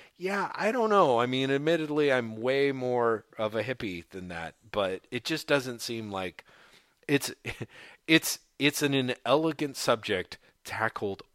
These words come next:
ultra inelegantly. Let's put it that way. I also feel like it's a very strong, like, this was Lee's idea of a type,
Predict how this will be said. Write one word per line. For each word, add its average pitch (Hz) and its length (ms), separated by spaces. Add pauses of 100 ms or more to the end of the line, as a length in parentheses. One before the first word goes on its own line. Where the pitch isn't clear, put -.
ultra 92 520
inelegantly. 87 880 (200)
Let's 90 160
put 85 180
it 78 120
that 69 200
way. 65 200 (580)
I 139 80
also 180 220
feel 143 200
like 120 180
it's 113 140
a 104 40
very 113 220
strong, 110 540 (380)
like, 104 340 (160)
this 127 300
was 120 200
Lee's 120 360
idea 104 420
of 95 140
a 98 60
type, 101 300